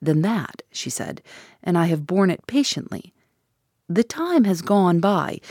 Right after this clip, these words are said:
when you could mortify me by calling me a jilt." She spoke with a bitterness of tone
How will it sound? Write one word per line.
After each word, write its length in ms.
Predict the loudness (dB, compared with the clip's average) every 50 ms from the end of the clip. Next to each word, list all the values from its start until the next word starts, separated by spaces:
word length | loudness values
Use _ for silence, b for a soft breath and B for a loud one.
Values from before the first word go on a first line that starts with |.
| B B B
when 160 | -2 0 0
you 120 | 2 0 -2
could 220 | -4 -6 -4 -2
mortify 480 | 0 2 2 2 2 0 0 0 0 2
me 260 | 2 2 2 0 B B B B B
by 140 | -4 -2 -2
calling 440 | -4 -4 -2 0 2 2 2 2
me 140 | 2 0 -2
a 40 | -2
jilt." 560 | -4 -2 0 0 0 0 -2 -6 -12 -16 -18 _ _ _ _ _ _ _ _ _ _ _ _ _ _ _ _
She 140 | -10 -8 -8
spoke 320 | -6 -2 -2 -2 -2 -2
with 100 | -4 -4
a 40 | -4
bitterness 640 | -4 0 0 2 2 2 0 -2 -6 -8 -10 -12 -14
of 120 | -14 -14
tone 400 | -6 -2 0 2 4 4 2 0